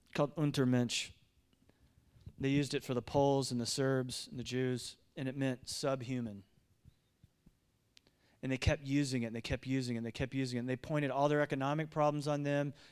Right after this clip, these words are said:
Everything that was wrong in Germany was all their fault, and they pointed the finger, and they pointed the finger, and they kept saying, "They are subhuman, they are less than, they are less than human beings."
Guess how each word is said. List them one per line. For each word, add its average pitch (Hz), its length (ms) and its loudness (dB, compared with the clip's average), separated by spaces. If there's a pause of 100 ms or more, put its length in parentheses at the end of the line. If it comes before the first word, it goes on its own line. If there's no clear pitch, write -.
Everything 165 300 0
that 160 60 2
was 131 160 -2
wrong 151 280 4
in 147 80 0
Germany 143 280 0
was 131 100 -2
all 143 180 2
their 143 200 0
fault, 139 320 0
and 135 80 -10
they 123 60 -8
pointed 147 340 -2
the 139 80 -4
finger, 135 260 -4
and 127 80 -2
they 120 80 -4
pointed 143 380 -4
the 127 80 -6
finger, 127 260 -4
and 127 80 -4
they 123 60 -6
kept 131 180 -10
saying, 135 220 -2
"They 135 100 0
are 117 100 -4
subhuman, 147 1200 -2
they 127 100 0
are 123 80 2
less 139 420 2
than, 123 260 0
they 127 100 2
are 127 80 2
less 143 300 -2
than 143 180 -4
human 139 260 -4
beings." 117 480 -8